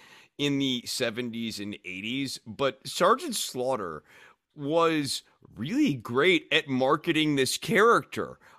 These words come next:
up to and including G I Joe.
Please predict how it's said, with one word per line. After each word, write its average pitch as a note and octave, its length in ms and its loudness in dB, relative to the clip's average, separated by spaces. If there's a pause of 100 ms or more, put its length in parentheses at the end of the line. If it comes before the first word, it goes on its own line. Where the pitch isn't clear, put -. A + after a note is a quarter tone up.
up D3+ 240 0
to F3+ 280 2
and E3 100 0
including D#3 640 0
G C3+ 240 -2
I C#3 220 4
Joe. C3+ 600 0